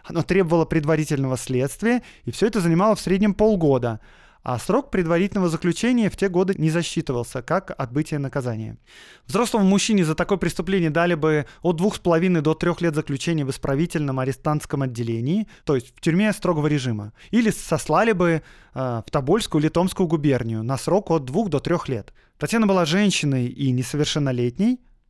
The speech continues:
а, потому что совершеннолетие наступало в двадцать один год, а ей было девятнадцать.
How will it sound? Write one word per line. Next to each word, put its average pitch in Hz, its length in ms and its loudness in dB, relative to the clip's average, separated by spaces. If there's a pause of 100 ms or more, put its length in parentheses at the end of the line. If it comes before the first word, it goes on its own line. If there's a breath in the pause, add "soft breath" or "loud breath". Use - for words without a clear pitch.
(280)
а, 117 120 -10
потому 143 240 -4
что - 100 -8
совершеннолетие 156 600 0
наступало 151 380 0
в 127 80 -8
двадцать 143 260 -2
один 147 180 -4
год, 202 180 0
а 147 40 0
ей 135 100 0
было 139 200 0
девятнадцать. 131 640 -6